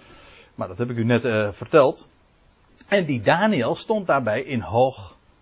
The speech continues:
aanzien. Had een toppositie in dat rijk. Dus hij was een bekende in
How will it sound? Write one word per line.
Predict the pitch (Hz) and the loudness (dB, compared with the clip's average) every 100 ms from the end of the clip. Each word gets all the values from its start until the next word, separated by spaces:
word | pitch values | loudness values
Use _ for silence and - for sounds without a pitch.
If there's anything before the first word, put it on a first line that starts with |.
| _ | _
aanzien. | 123 123 101 92 78 _ _ _ _ _ _ _ _ _ _ _ _ _ _ _ _ - | 0 0 0 -6 -16 _ _ _ _ _ _ _ _ _ _ _ _ _ _ _ _ -2
Had | 135 135 | 0 0
een | 113 - - - - | -4 -10 -20 -20 4
toppositie | 269 262 - - 208 196 156 185 - 208 - | 6 6 0 -8 -2 -2 -2 -6 -8 -12 -8
in | 123 107 | -6 -4
dat | 110 117 | -4 -4
rijk. | 110 104 - - _ _ - | -4 -6 -8 -18 _ _ -6
Dus | 240 - - | -4 -4 -6
hij | 190 202 147 | -4 -4 -2
was | 165 156 - | -6 -6 -10
een | - 117 87 82 | -10 -10 -12 -20
bekende | 82 - 156 185 104 104 196 - _ _ _ _ _ - | -12 0 0 2 -2 -6 -10 -14 _ _ _ _ _ -8
in | 139 | -8